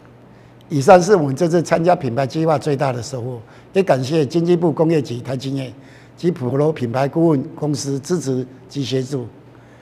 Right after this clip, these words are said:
也期许台湾企业能从专业O E M、O D M的制造王国转型为O B M发展的世界一流企业。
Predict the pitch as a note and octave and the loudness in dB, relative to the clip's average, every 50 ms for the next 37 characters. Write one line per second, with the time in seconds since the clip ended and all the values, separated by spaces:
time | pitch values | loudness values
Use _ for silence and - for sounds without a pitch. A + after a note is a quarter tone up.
0 | - - - - - B2+ A2 D3 D#3 D3+ D3+ D3+ D3+ D3 - D3 D3+ E3 E3+ E3+ | -20 -20 -12 -10 -8 -4 -2 -2 0 0 2 0 0 2 4 4 6 6 6 6
1 | E3 E3 - D#3 D#3 E3 C3+ A#2+ A#2 - - - - - - - - - - - | 4 0 -2 0 2 2 2 0 -2 -8 -16 -20 -20 -20 -20 -20 -20 -16 -6 -4
2 | D3+ E3+ D#3 D#3+ D#3+ D3+ F3 F3 F3+ F#3+ F3+ D#3 - - E3 D#3+ D#3+ E3 F3 E3 | 0 0 2 2 4 6 6 6 8 8 6 4 4 4 4 4 4 6 4 4
3 | C#3+ C3 D3+ - - F3+ F3+ E3+ F3 D#3+ E3+ D#3+ C#3+ C3+ B2 B2 B2 A#2+ A2+ A2 | 4 2 -4 -4 0 0 2 2 4 4 4 4 4 2 -2 -6 -8 -10 -12 -6
4 | - F3 D#3 B2+ F3 D#3 C#3 - B2+ B2 B2 B2+ B2+ B2+ A2+ A2 A2+ - - - | -4 -4 0 4 4 4 4 2 -2 -6 -8 -8 -10 -10 -12 -14 -16 -20 -20 -20
5 | - - - - - C3+ C3 B2 D#3 E3 D#3+ C#3+ D3 - - F3 E3+ E3+ F3+ F3 | -20 -20 -8 -4 -2 -2 0 2 2 2 2 2 2 2 2 2 2 2 2 2
6 | E3 D3 C3 B2 B2+ - - E3 F3+ E3+ C#3 C3 B2 C3+ C3+ A#2 - - E3 C#3 | 4 4 2 0 -4 0 4 6 6 6 4 0 -4 -6 -8 -8 -6 -6 -6 -2
7 | C#3+ D3 C#3+ A3+ F#3+ C#3+ A#2+ B2 B2 A#2+ - - C#3+ C3 B2 | -2 -2 -2 -2 -4 -6 -6 -6 -8 -10 -12 -12 -12 -12 -12